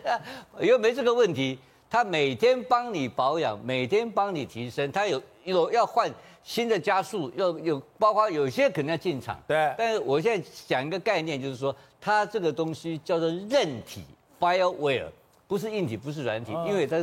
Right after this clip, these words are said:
Speaker 1: 这个，这部车本身有记忆码，
Speaker 2: 对。
Speaker 1: 它可以随时跟它总部的电脑连线，就帮你直接O S提升了。
Speaker 2: 对。
Speaker 1: 这是新的概念出来了，所以那这时候 Sony 当然可以给你这个东西啊。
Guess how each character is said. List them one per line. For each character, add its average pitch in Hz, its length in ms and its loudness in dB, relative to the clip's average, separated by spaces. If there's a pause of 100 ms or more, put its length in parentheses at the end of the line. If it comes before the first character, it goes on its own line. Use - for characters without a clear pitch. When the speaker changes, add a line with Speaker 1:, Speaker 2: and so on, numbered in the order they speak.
(100)
Speaker 1:
这 226 120 -2
个， 175 140 2 (180)
这 226 220 4
部 185 160 -2
车 160 200 0
本 104 260 -4
身 165 240 -2
有 113 120 0
记 156 380 -2
忆 139 60 0
码， 87 180 -4 (180)
Speaker 2:
对。 113 160 -8
Speaker 1:
它 196 140 0
可 180 80 0
以 143 140 0
随 151 440 0
时 139 380 -4 (100)
跟 175 200 0
它 165 160 0
总 120 280 -2
部 180 200 -4
的 156 80 2
电 139 200 0
脑 101 140 -4
连 117 240 -2
线， 139 180 0 (220)
就 180 120 -2
帮 170 140 0
你 143 80 -2
直 131 200 -8
接 151 240 0
O 151 180 2
S 156 240 -2
提 117 180 -8
升 113 240 -8
了。 98 120 -12 (100)
Speaker 2:
对。 58 80 -16 (400)
Speaker 1:
这 185 140 0
是 165 120 -2
新 185 200 -6
的 151 100 -4
概 147 160 -4
念 135 160 -4
出 120 160 -6
来 82 200 -6
了， 78 100 -18 (280)
所 233 120 2
以 208 60 2
那 220 120 0
这 208 200 2
时 175 60 0
候 135 240 0
Sony 202 440 -2 (100)
当 240 160 0
然 202 160 2
可 208 80 0
以 190 80 4
给 151 160 -2
你 120 80 -6
这 143 80 -6
个 143 80 -2
东 127 180 -4
西 117 160 -8
啊。 107 160 -4